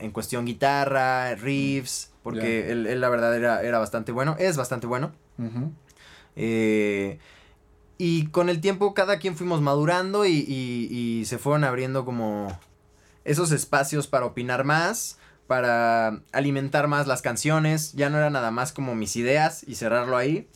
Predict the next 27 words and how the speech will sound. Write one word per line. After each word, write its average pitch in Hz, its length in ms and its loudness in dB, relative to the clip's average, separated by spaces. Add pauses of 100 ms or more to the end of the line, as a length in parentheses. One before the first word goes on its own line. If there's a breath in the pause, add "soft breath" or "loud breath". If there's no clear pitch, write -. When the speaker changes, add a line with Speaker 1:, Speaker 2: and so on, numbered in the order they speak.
Speaker 2:
Y, 156 60 -8
y, 190 360 -6
y, 160 180 -6
Speaker 1:
sino 156 300 -2
Speaker 2:
y - 20 0
Speaker 1:
fuimos 123 280 -2
creciendo 120 440 -2
el 110 80 -2
sonido 110 340 0
del, 87 280 -4
del 92 160 -8
grupo 98 320 -6
también. 98 320 -8 (720)
Speaker 2:
el, 170 180 2
el 175 180 0
sonido 185 380 2
fue, 233 240 -2 (260)
fue 180 140 -4
creciendo 190 300 0
hacia 170 160 0
una 175 140 0
dirección 160 600 -2 (400 soft breath)
planeada. 147 760 -2 (1040 soft breath)
¿Tu 156 80 -2
estilo 165 260 0
de 185 80 2
composición 151 680 -4